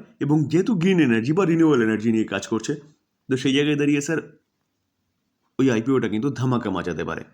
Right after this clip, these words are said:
তো যাতে আইপিওর অ্যালটমেন্ট পান, তার জন্য কী করবেন? তার জন্য কিন্তু আপনাকে ওএনজিসির শেয়ার বাই করতে হবে। Oil and Natural Gas Corporation Limited, ওএনজিসি।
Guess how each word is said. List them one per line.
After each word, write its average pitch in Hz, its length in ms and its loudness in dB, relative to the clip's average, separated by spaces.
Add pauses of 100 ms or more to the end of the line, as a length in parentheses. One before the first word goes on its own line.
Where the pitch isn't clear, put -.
(880)
তো 240 100 2
যাতে 220 240 0
আইপিওর 175 480 2
অ্যালটমেন্ট 156 540 2
পান, 101 260 -2 (280)
তার 143 160 -2
জন্য 180 260 2
কী 180 120 -4
করবেন? 170 340 0 (420)
তার 131 180 0
জন্য 143 200 4
কিন্তু 117 240 0
আপনাকে 123 420 0
ওএনজিসির 123 680 0 (340)
শেয়ার 127 260 -2
বাই 101 180 0
করতে 92 260 -8
হবে। - 300 -12 (640)
Oil 233 260 4
and 190 120 4
Natural 160 420 2
Gas 120 220 2
Corporation 117 580 2
Limited, 80 320 -6
ওএনজিসি। 120 480 2